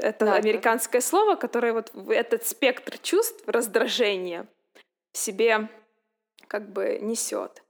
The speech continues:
Speaker 1: "Но я не хотел тебя обидеть, прости меня, пожалуйста". И я тут думаю: "Блин,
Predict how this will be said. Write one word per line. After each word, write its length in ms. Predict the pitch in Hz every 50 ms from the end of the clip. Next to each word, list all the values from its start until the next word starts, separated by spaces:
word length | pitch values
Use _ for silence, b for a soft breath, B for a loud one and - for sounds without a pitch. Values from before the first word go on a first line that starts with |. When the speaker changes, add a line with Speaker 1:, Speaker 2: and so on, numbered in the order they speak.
| _ _ _ _ _ _ _ _ _ _ _ _ -
Speaker 1:
"Но 60 | 214
я 180 | 226 226 226 226
не 80 | 240 240
хотел 360 | - 226 214 - - 208 202
тебя 240 | 202 - 208 208 196
обидеть, 380 | 190 190 240 254 277 277 247 -
прости 340 | - 214 - - - 233 220
меня, 180 | 220 214 208
пожалуйста". 680 | 208 - 190 180 185 180 185 202 208 - - - - _ _ _ _ _ _ _ _ _ _ _ _
И 80 | - 233
я 280 | 226 226 269 269 277
тут 220 | 277 277 277 226 202
думаю: 360 | 240 233 240 233 226 202 - _ _ _ _ _ _ _ -
"Блин, 340 | - 226 233 240 233 214 202